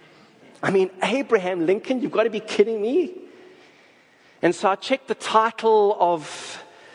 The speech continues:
the painting, and sure enough, it's called Gala Contemplating the Mediterranean Sea,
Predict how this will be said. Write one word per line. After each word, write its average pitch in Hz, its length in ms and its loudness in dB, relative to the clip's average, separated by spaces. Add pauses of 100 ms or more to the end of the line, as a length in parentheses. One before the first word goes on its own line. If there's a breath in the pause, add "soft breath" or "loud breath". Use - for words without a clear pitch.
(140 loud breath)
the 170 80 4
painting, 190 580 -2
and 156 100 0
sure 220 360 2
enough, 175 300 -2
it's - 180 -12
called 185 520 2 (280 loud breath)
Gala 196 680 2 (120)
Contemplating 202 1080 -2
the 170 80 2
Mediterranean 170 880 0
Sea, 175 600 -4